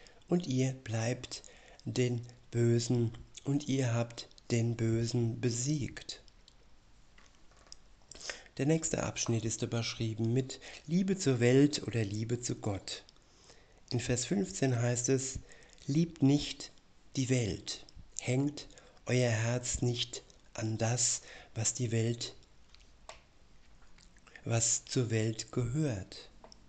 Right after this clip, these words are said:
Ja, was gehört zur Welt? Zur Welt gehört alles, was von Jesus, ähm, nichts wissen will. Alles und jeder. Jeder,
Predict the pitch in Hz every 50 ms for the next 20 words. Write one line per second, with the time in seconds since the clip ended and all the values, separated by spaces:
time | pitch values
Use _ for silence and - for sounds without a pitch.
0 | - - - - - - - - - - - - - - - - - - - -
1 | - - - - - 131 117 104 87 - - - - - - - 135 135 127 -
2 | - - - 131 123 139 156 151 143 147 - - 113 95 95 92 92 - - -
3 | - - - - - 127 123 117 127 131 147 147 147 - - 135 123 127 127 123
4 | - - - 113 127 135 143 139 - - - - - - - - - - - -
5 | - - - 123 127 127 - - - - - - - - - - - - - -
6 | 127 123 120 117 120 127 131 123 127 131 127 120 120 - - - - - - -
7 | - - - - - - - 123 120 117 117 110 - 120 120 117 120 - - 147
8 | 202 220 - - - 107 95 - 90 90 - - - - - - - - - -
9 | - - 117 120 127 135 139 135 - - - - - - - 139 135 135 156 175
10 | 175 147 123 98 85 - - - - - - - - - - - - - - -
11 | - 120 139 143 143 139 131 120